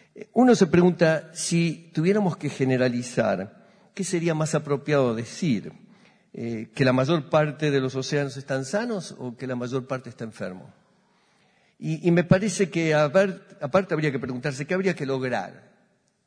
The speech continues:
para sanarlos? Y, y creo que lo que habría que lograr puede dividirse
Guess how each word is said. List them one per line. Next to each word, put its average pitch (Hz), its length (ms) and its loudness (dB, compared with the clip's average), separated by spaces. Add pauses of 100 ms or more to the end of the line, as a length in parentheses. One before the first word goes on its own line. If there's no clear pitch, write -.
(320)
para 107 220 -12
sanarlos? 104 800 -8
Y, 131 260 -10
y 143 40 -10
creo 190 320 0
que 165 100 -6
lo 151 140 2
que 151 100 -2
habría 175 240 2
que 156 140 0
lograr 156 360 0
puede 160 260 0
dividirse 143 680 2